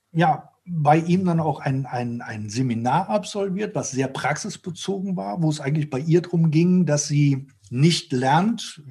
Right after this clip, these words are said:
wie diese Techniken funktionieren, sondern sie sollte quasi als Coachee herhalten, also dass sie selber gecoacht wird. Und, ähm, hat sie dann auch gemacht. Und ich bin aber mitgefahren, weil ich mir gedacht hab, "Na ja, das ist halt ein Kommunikationsmodell. Wenn die wiederkommt, spricht die eine andere Sprache.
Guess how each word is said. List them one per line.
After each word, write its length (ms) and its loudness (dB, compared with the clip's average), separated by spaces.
wie 180 0
diese 280 -2
Techniken 500 -4
funktionieren, 580 -4
sondern 260 0
sie 100 -4
sollte 300 -2
quasi 400 -4
als 200 -10
Coachee 800 -4
herhalten, 560 0
also 180 -4
dass 180 -4
sie 280 -2
selber 320 0
gecoacht 560 -2
wird. 280 -2
Und, 380 4
ähm, 720 6
hat 160 2
sie 100 2
dann 160 0
auch 120 -8
gemacht. 540 0
Und 380 0
ich 140 -2
bin 140 0
aber 160 2
mitgefahren, 720 0
weil 120 0
ich 120 -4
mir 60 0
gedacht 280 -2
hab, 140 -4
"Na 80 2
ja, 380 2
das 140 -2
ist 60 2
halt 160 6
ein 60 -2
Kommunikationsmodell. 1200 2
Wenn 120 6
die 160 2
wiederkommt, 420 2
spricht 280 0
die 40 2
eine 140 4
andere 220 4
Sprache. 720 0